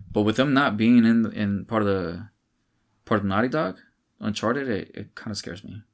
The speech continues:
But anyways, uh, then I have, okay, this one's interesting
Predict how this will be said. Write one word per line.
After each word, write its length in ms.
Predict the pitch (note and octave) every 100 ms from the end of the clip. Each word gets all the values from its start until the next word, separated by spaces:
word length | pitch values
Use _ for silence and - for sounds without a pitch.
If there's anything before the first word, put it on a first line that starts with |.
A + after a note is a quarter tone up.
| -
But 180 | D#2+ G2 - - - -
anyways, 440 | - B3 F#2+ - - -
uh, 540 | G#2 G2+ G2+ G2 E2+ - -
then 100 | A2
I 60 | A2+
have, 480 | A2 G#2 G2 - - _ - - -
okay, 200 | - B2+
this 220 | G#2+ -
one's 160 | G3+ C#3+
interesting 520 | C3+ G#2+ G2+ - -